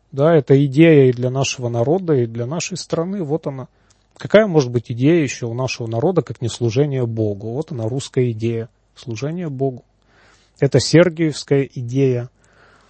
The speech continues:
м, идея святости. Вот в чем она заключается? В шествии к Богу. Вот знаете,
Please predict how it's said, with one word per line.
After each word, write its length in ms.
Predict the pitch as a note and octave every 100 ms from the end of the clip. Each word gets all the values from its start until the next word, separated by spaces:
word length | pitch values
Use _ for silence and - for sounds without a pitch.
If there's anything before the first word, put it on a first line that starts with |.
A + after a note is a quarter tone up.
| _ _ _ _ _
м, 220 | C#3+ A#2 B2+
идея 360 | C3+ C3+ D3+
святости. 840 | C3+ - C3+ G#2+ A2 - - B2 B2 _ _ _
Вот 120 | -
в 80 | _
чем 220 | - D#3
она 120 | C3 A2+
заключается? 880 | A2+ - A2+ B2 G#2+ A#2+ - A#2+ A2+ _ _ _ _ _ _ - - _ -
В 60 |
шествии 480 | - E3+ F#3 - C#3+
к 100 | B2+
Богу. 460 | A#2+ A#2+ A2 A2 - _ _ _ - _ _ _ _ _ _ _ _ -
Вот 140 | C3
знаете, 560 | B2 E3+ D3+ C#3+ B2+